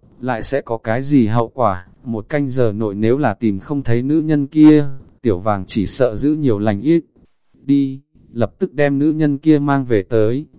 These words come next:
sống phải thấy người, chết phải thấy thi thể. Hắn tiếng nói trầm lãnh, ánh mắt băng nhiên. Trồn đen sau khi rời khỏi,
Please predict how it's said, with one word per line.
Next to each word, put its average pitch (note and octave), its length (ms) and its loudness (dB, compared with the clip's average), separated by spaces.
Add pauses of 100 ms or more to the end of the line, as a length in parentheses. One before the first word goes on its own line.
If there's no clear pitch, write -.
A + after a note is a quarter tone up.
(120)
sống B2 260 -6
phải G2+ 220 -4
thấy B2 220 0
người, A#2 400 -2 (260)
chết F3 200 2
phải F#2 240 -4
thấy A#2+ 200 0
thi D3+ 200 -2
thể. G2 360 -2 (500)
Hắn A#2 220 -6
tiếng A#2 260 -2
nói A#2+ 200 -2
trầm G#2 200 -4
lãnh, C#3 320 -2 (240)
ánh A#2 220 -2
mắt F3+ 160 0
băng C#3 240 -2
nhiên. C#3+ 300 2 (480)
Trồn G#2 260 -4
đen C3+ 160 0
sau C#3+ 240 0
khi C3+ 260 -2
rời A#2+ 240 -2
khỏi, F2+ 440 -2